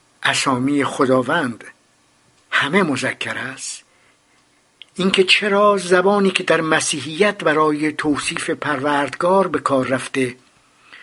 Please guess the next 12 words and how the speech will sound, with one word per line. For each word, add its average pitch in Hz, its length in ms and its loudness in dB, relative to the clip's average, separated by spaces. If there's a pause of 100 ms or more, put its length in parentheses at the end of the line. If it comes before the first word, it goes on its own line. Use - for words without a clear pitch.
(300)
مطابق 147 640 2
با 151 140 4
خدای 170 480 0
مذکر، 151 720 -2 (300)
گاد، 156 400 2 (880)
میل 139 340 0
است - 380 -8 (260)
و 139 80 -2
با 151 160 2
هی 151 480 0
و 143 80 0
هیز، 147 600 -2